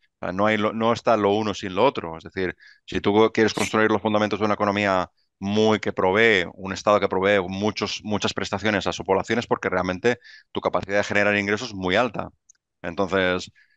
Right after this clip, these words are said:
y eso es porque tienes, eh, empresas que son potentes, empresas que se han desarrollado correctamente, empresas so-, que son, eh, digamos, que son, eh, de gran valor añadido y donde,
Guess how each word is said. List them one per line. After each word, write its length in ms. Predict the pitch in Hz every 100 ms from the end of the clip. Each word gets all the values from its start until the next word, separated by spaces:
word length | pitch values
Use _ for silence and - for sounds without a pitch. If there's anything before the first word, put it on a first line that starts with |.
| _ -
y 180 | 98
eso 260 | 98 - 110
es 100 | 113
porque 300 | 143 120 107
tienes, 640 | - 104 101 104 98 - 107
eh, 320 | 101 92 92
empresas 400 | 92 101 98 110
que 60 | -
son 160 | 98
potentes, 420 | 98 107 131 147
empresas 400 | 113 98 92 87 -
que 100 | 92
se 100 | 98
han 120 | 92
desarrollado 420 | 90 98 101 95
correctamente, 560 | 101 104 107 113 127 127
empresas 320 | 104 87 -
so-, 260 | 95 95 -
que 100 | 95
son, 400 | 104 98 95 92
eh, 200 | 90 90
digamos, 360 | 90 92 90
que 100 | - 90
son, 460 | 95 92 92 90
eh, 260 | 90 87 87
de 160 | 90 90
gran 200 | 95 95
valor 200 | 95 95
añadido 600 | 95 101 135 135 156 - _ _ _ _
y 140 | - 104
donde, 800 | 90 87 87 85 85 85 85